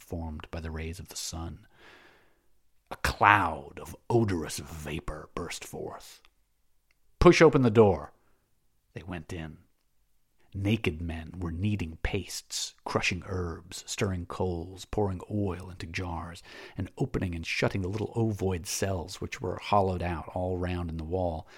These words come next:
and were so numerous that the apartment was like the interior of a hive.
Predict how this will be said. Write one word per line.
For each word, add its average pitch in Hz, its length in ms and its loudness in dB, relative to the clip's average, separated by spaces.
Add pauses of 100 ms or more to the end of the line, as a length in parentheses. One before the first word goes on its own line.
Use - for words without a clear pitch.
(120)
and - 80 -4
were 98 60 -2
so - 220 0
numerous 151 480 0
that 107 140 -14
the - 60 -4
apartment 90 600 -2
was 101 180 -2
like 98 200 -2
the 95 120 -4
interior 107 560 -2
of 98 180 -6
a 92 60 -2
hive. 87 680 -4